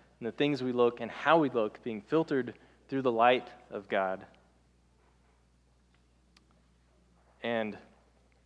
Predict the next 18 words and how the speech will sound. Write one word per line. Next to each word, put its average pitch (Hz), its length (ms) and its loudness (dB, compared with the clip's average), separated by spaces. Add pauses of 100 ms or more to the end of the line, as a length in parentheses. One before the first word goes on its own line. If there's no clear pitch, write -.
(920)
to 120 200 -4
humble 147 340 4
ourselves 95 760 -2 (960)
to 117 80 -14
depend 127 340 -2
on 110 200 2
God 110 420 4 (320)
and 107 120 -8
not 110 400 -2
our 107 180 -2
own 101 280 -4 (160)
experiences 120 960 -6 (320)
or - 80 -14
possessions. 95 760 -12 (3000)
Please 113 160 -6
pray 101 200 -4
with 95 160 -10
me. 95 140 -16